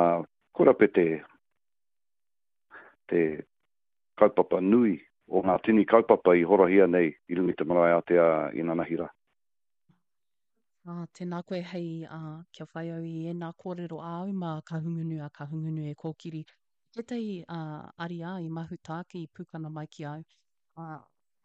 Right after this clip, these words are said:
Speaker 2: kia tū mō tūhake ake, ah, Ngāti Kahungunu, ah, kia tū a Ngāti Kahungunu ki tōna anō mana kia kaua. Te iwi e tū ki raro iho i te mana o tētahi atu pēnei ki a Waikato Tainui, ah, ki te kingitanga anō hoki. A tēnā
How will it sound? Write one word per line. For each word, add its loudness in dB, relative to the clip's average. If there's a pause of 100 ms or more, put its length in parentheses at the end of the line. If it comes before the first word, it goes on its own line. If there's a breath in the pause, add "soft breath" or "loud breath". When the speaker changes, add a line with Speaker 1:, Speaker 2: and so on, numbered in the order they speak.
(280)
Speaker 2:
kia -12
tū -8
mō -6
tūhake -8
ake, -10 (240)
ah, -10
Ngāti -12
Kahungunu, -10 (280)
ah, -16
kia -12
tū -14
a -6
Ngāti -12
Kahungunu -8 (400)
ki -12 (320)
tōna -8
anō -10
mana -12
kia -18
kaua. -12 (180)
Te -12
iwi -8
e -10
tū -14
ki -12
raro -8
iho -10
i -10
te -14
mana -10
o -10
tētahi -16
atu -16
pēnei -14
ki -16
a -12 (540)
Waikato -10
Tainui, -10 (120)
ah, -16
ki -14
te -20
kingitanga -10
anō -10
hoki. -12 (420 soft breath)
A -14
tēnā -8